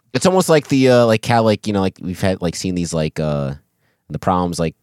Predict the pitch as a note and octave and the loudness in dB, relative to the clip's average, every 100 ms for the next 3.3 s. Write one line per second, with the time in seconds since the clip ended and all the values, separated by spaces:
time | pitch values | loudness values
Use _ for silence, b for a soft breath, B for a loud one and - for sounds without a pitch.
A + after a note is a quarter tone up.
0 | _ _ _ _ E2 E2+ F2 E2 E2+ D#2+ | _ _ _ _ -10 -6 -6 -4 -6 -6
1 | - D#2+ D2+ D2 C#2+ - E2 D#2 D#2+ D2+ | -8 -6 -6 -6 -12 -12 -8 -6 -6 -4
2 | E2+ D#2+ D2+ D#2 D2+ D2 C2+ D#2 - D#2+ | -4 -4 -6 -6 -8 -8 -6 -6 -6 -8
3 | D#2+ E2+ | -8 -10